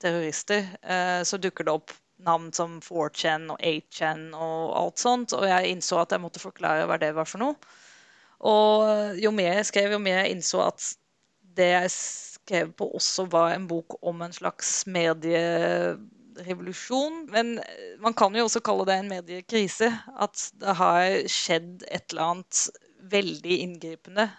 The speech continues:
med offentligheten, sånn som vi har, eh, vært vant, eh,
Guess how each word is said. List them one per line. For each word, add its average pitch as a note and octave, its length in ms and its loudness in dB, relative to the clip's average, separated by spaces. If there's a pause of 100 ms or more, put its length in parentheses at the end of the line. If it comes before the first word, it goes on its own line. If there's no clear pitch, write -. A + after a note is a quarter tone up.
(280)
med F3 360 -2
offentligheten, E3 760 -8
sånn F3 220 -16
som F3 180 -20
vi E3+ 80 -12
har, D#3+ 320 0 (920)
eh, F#2 380 -4 (640)
vært E3 240 0
vant, D#3+ 240 0 (540)
eh, E3+ 600 -2